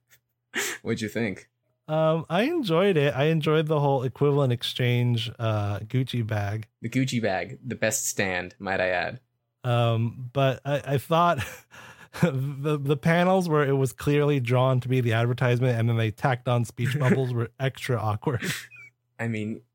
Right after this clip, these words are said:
Speaker 1: you gotta make money.
Speaker 2: You know, the translator's holding the bag and she's in this, like, very dynamic pose and she's like,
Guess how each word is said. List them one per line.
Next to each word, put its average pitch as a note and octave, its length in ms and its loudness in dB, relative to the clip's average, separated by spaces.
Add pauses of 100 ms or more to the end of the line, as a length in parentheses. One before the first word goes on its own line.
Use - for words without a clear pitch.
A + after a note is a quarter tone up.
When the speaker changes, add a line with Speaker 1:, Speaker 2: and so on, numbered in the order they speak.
(440)
Speaker 1:
you A#2+ 80 -2
gotta G#2 220 0
make G2+ 220 -6
money. A2 360 -6 (840)
Speaker 2:
You F3+ 140 2
know, C3 240 4 (240)
the E3 80 -2
translator's D#3 680 0
holding D3 200 2
the C3+ 60 2
bag B2+ 340 2
and C#3 100 0
she's B2+ 180 -2 (100)
in C3+ 160 0
this, B2 160 -2
like, B2 260 -4
very A#2+ 260 0
dynamic A#2 460 0
pose A#2+ 320 0
and A#2+ 140 0
she's A2 180 -4
like, G2 240 -8